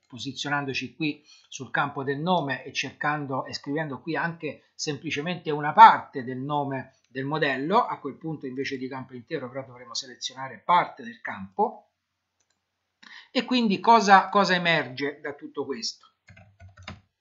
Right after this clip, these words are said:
Modello uno, vediamo cosa ci tira fuori il software. Ecco, ci ha ricomposto tutti i dati che abbiamo inserito.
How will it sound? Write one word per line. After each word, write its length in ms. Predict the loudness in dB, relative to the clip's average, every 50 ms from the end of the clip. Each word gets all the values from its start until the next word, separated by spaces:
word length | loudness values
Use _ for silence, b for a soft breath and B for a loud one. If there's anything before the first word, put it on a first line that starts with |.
| _ _ _ _ _ -14 -14 -14 _ _ _ -18 -18 -18 _ _ _ _ _ _
Modello 580 | -18 -14 -4 0 2 2 2 4 6 6 6 6
uno, 440 | 4 4 4 4 4 4 0 -6 -16 _ _ _ _ _ _ _ _ _ _ _ _
vediamo 800 | _ -10 -6 -4 0 0 2 2 2 2 0 -2 -4 -8 _ _ _ _ _ _ _ _ _ _ _ _ _ _ _ _ _ _ _
cosa 300 | -6 -2 -2 -2 -2 -4
ci 160 | -6 -6 -6 -6
tira 200 | -6 -4 -4 -4
fuori 260 | -4 -4 -6 -6 -6
il 80 | -6
software. 640 | -6 -6 -6 -8 -10 -12 -16 -14 -14 -14 -16 -18 _ -10
Ecco, 340 | -10 -10 -10 _ -20 -20 _ B B B B B B B
ci 100 | -2 0
ha 60 | 2
ricomposto 720 | 2 4 6 6 6 6 4 0 -4 -4 -4 -6 -6 -6 -6
tutti 240 | -4 -6 -6 -4 -4
i 40 | -4
dati 240 | -4 -4 -4 -6
che 60 | -6 -6
abbiamo 280 | -6 -6 -8 -10 -10
inserito. 500 | -10 -8 -6 -6 -4 -4 -6 -6 -8 -12